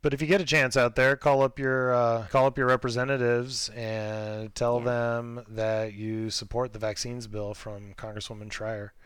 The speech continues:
Speaker 2: Right.
Speaker 1: No reason to not at least mention it or leave a voicemail or send an email
Speaker 2: Right.
Speaker 1: or something like that.
Speaker 2: Right. One thing that we should keep an eye on is there's always a chance of an amendment being attached to a bill like this.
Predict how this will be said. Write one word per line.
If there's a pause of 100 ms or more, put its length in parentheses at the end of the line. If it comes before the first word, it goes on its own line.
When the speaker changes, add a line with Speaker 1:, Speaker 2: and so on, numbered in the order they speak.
(400)
Speaker 2:
Right.
Speaker 1:
No
reason
to
not
at
least
mention
it
or
leave
a
voicemail (100)
or (200)
send
an
email
Speaker 2:
Right.
Speaker 1:
or
something
like
that. (440)
Speaker 2:
Right.
One
thing
that
we
should (140)
keep
an
eye
on
is
there's
always (260)
a
chance (120)
of
an
amendment
being
attached
to
a
bill
like
this.